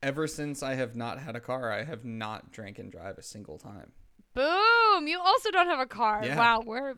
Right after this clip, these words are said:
Speaker 1: Bunch of
Speaker 2: yeah.
Speaker 1: carless idiots.
Speaker 2: Yeah, <laughs> we're bang bongs, man.
Speaker 1: <laughs>
Speaker 2: So that's how you adult. Don't have a car. Don't vote on
Speaker 1: Yeah.
Speaker 2: change dot org,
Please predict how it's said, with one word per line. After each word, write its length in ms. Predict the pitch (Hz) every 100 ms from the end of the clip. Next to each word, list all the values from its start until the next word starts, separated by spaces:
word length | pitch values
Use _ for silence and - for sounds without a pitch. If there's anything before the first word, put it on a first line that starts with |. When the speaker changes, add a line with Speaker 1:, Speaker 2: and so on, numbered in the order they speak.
| _ _
Speaker 1:
Bunch 220 | 156 147
of 100 | 127
Speaker 2:
yeah. 60 | 226
Speaker 1:
carless 360 | 233 220 214
idiots. 600 | 185 135 113 - - - - - _ _
Speaker 2:
Yeah, 320 | 254 262 269 254
<laughs> 60 |
we're 160 | 285 320
bang 320 | 240 233 247
bongs, 500 | 254 214 202 233 -
man. 400 | 240 240 240 254 - - - 392 -
Speaker 1:
<laughs> 140 | 381 - _ _ _ _ _ _ - - _
Speaker 2:
So 140 | -
that's 120 | 269 269
how 80 | 262
you 140 | 247
adult. 360 | 214 214 214 -
Don't 160 | 269
have 140 | 311 302
a 60 |
car. 340 | 294 226 226 226
Don't 240 | 233 247
vote 80 | 247
on 40 | 247
Speaker 1:
Yeah. 120 | 240
Speaker 2:
change 300 | 240 226 214
dot 160 | 220
org, 280 | 214 220 220